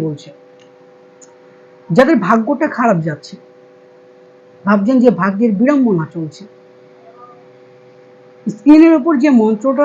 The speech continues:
আপনারা দেখতে পাচ্ছেন, এই মন্ত্রটা প্রতিনিয়ত সকালে,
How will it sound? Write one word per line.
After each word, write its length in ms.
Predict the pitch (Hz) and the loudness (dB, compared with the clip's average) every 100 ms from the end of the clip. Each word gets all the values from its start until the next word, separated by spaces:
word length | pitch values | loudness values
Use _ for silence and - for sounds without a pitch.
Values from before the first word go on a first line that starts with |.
| 285 | -2
আপনারা 240 | 277 254 185 | -2 -2 0
দেখতে 220 | 180 233 214 | -2 -4 -4
পাচ্ছেন, 320 | 226 - 262 247 | -6 -6 -6 -2
এই 60 | 196 180 | -2 -2
মন্ত্রটা 420 | 208 214 220 247 240 | -2 -6 -10 -10 -4
প্রতিনিয়ত 560 | 285 320 269 220 208 233 - - | -2 0 0 0 -2 -6 -10 -6
সকালে, 380 | 240 240 160 | -4 -2 -6